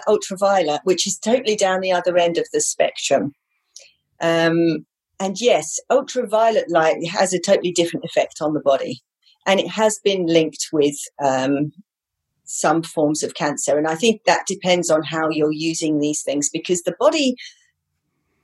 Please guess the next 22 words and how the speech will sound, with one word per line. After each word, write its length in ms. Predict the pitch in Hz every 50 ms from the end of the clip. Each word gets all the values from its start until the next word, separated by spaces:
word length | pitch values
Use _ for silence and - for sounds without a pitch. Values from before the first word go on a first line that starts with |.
| _ _ _
the 140 | - - -
body 260 | - 349 370 349 -
does 300 | - 247 247 254 202 185
utilize 560 | 208 247 262 262 - 214 190 175 170 165 160
U 160 | 170 190 202 190
V 140 | 190 196 185
light, 280 | 175 160 151 143 - 143
and 80 | 170
you 100 | 185 185
do 180 | - 185 196 185
need 300 | 180 180 185 190 180 -
U 160 | 170 165 160
V 140 | 151 143 143
light. 240 | 139 135 135 - - _ _ _ _ - - - -
And 100 | 220 226
this 180 | 262 262 -
is 100 | - -
the 120 | - 208 196
really 320 | 226 226 202 196 190 185
interesting 500 | 190 190 - 175 165 - - - 151 151
thing 380 | - - 190 175 160 151 143 - - - - _ _ _ _ _ _ _ _ _ _ -
about 500 | - 165 165 151 156 151 143 - -